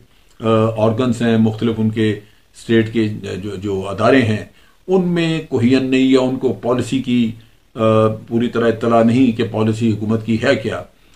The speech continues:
मिसाल के तौर पे उन्होंने, अ, पीआईए को हुक्म दिया अभी recently, अ, आप कह लीजिए कि कल दिया होगा, आज की बात है कि फ्लाइट्स बंद हो गई।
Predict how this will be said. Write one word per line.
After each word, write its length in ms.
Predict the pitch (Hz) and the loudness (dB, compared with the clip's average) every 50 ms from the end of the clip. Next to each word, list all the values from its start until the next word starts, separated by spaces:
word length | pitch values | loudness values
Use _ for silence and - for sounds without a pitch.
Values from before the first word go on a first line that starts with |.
| _ _ - | _ _ -6
मिसाल 260 | 139 135 160 165 160 | 0 4 4 4 4
के 120 | - 151 117 | 4 2 0
तौर 200 | 120 117 110 107 | 2 2 0 0
पे 340 | 107 127 131 143 143 143 - _ _ _ _ _ - | 0 0 0 0 0 -4 -12 _ _ _ _ _ -8
उन्होंने, 520 | - 160 160 160 156 139 127 123 127 127 127 | -6 -4 -2 0 2 2 2 2 2 0 -2
अ, 120 | 131 - - 113 107 107 107 110 107 107 - - _ _ - | -6 -10 -16 -12 -8 -6 -6 -6 -6 -8 -12 -20 _ _ -4
पीआईए 400 | 123 131 135 135 135 135 131 123 | 2 4 6 6 6 6 4 4
को 140 | - 131 113 | 2 0 0
हुक्म 340 | 113 101 - 131 127 120 | -2 -2 -2 0 0 2
दिया 200 | 117 135 147 127 | 4 6 6 6
अभी 340 | 120 107 92 98 95 101 113 - - 110 | 6 4 2 -2 -8 -10 -12 -14 -6 -4
recently, 480 | 113 113 110 117 113 104 98 110 113 113 113 - - _ _ _ _ _ 117 | -2 -2 -2 -2 -2 -2 0 -2 -4 -4 -6 -10 -20 _ _ _ _ _ -6
अ, 40 | 107 | -4
आप 420 | 104 104 107 113 107 101 98 98 113 | -2 -2 -2 -2 -4 -6 -6 -4 -4
कह 100 | 107 104 | -4 -4
लीजिए 260 | 104 101 104 107 98 | -4 -4 -4 -6 -4
कि 300 | 101 110 104 104 101 98 | -2 -2 -2 -2 -2 -4
कल 260 | - - 127 120 117 | -4 -4 -2 -2 0
दिया 200 | 110 123 127 120 | 0 0 2 2
होगा, 240 | 120 113 110 113 117 | 2 2 2 2 2
आज 200 | 110 104 101 - | 2 2 0 -2
की 100 | - 113 | -4 -4
बात 280 | 98 104 107 104 104 113 | -4 -2 -2 -4 -2 -4
है 60 | 107 | -6
कि 60 | 98 | -6
फ्लाइट्स 340 | - - 104 98 98 98 - 131 | -6 -8 -6 -6 -6 -6 -2 2
बंद 180 | 143 151 147 | 2 2 2
हो 60 | 135 | 2
गई। 180 | 110 92 95 | 0 -2 -6